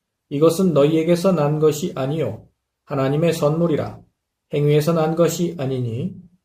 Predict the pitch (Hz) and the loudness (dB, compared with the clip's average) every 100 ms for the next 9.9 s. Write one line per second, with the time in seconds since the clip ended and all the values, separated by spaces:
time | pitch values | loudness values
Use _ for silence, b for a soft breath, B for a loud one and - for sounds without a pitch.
0 | _ 147 151 151 147 156 156 156 151 160 | _ -2 0 2 2 2 0 -2 -6 -6
1 | 156 156 139 147 151 156 151 147 147 151 | -6 -2 0 2 2 0 2 2 2 0
2 | 151 131 127 117 107 - _ _ _ 131 | 0 -2 -4 -4 -8 -12 _ _ _ -8
3 | 131 147 156 151 170 160 147 143 139 175 | 0 0 2 0 -2 -4 -2 0 0 -4
4 | 190 - _ _ - 156 147 160 - _ | -10 -18 _ _ -8 -2 -2 -4 -12 _
5 | - 131 123 117 110 110 160 208 - _ | -14 -4 -2 -2 -6 -8 -8 -8 -14 _
6 | _ _ - _ _ _ _ - - 131 | _ _ -20 _ _ _ _ -20 -10 -2
7 | 143 156 151 151 151 139 139 135 123 123 | 2 2 2 0 0 0 0 0 -2 -4
8 | 117 117 113 117 _ _ _ _ _ _ | -6 -6 -10 -14 _ _ _ _ _ _
9 | _ - 127 196 202 156 135 - - | _ -10 0 0 2 0 -2 -6 -14